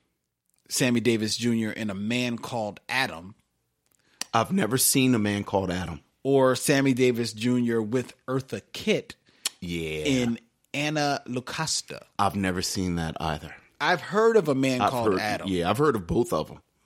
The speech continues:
Speaker 2: and I've never seen either one.
Speaker 1: Yeah. Sammy Davis, and I'm a, I'm a huge, uh, I, I can't, honestly, when I think about it, I can't say huge, but I am a Sammy Davis Junior fan.
Speaker 2: Mm-hmm.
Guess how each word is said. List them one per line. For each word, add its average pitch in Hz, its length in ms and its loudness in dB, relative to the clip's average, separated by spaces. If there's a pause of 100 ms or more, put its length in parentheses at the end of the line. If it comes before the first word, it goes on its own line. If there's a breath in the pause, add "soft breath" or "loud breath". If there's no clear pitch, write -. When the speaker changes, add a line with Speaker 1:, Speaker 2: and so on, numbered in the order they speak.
(260)
Speaker 2:
and 98 140 -2
I've 95 80 2
never 90 200 -2
seen 90 240 -2
either 85 220 -4
one. 85 320 -4 (720)
Speaker 1:
Yeah. 101 140 -10 (560 loud breath)
Sammy 269 500 0
Davis, 156 600 0
and 151 200 -2
I'm 226 180 0
a, 156 140 -2 (240)
I'm 202 280 -2
a 143 80 0
huge, 214 1080 -2 (140)
uh, 156 80 -10 (100)
I, 185 200 -8 (120)
I 208 120 0
can't, - 280 -12
honestly, 196 460 -2
when 156 160 0
I 139 80 -2
think 139 160 -2
about 107 220 -2
it, - 20 -4
I 107 60 -4
can't 127 240 -4
say 95 160 -4
huge, 92 640 -6 (360 loud breath)
but 156 140 0
I 160 140 0
am 202 320 -2
a 175 40 -2
Sammy 160 400 -2
Davis 131 460 0
Junior 117 480 -2
fan. 123 680 -2
Speaker 2:
Mm-hmm. 127 340 2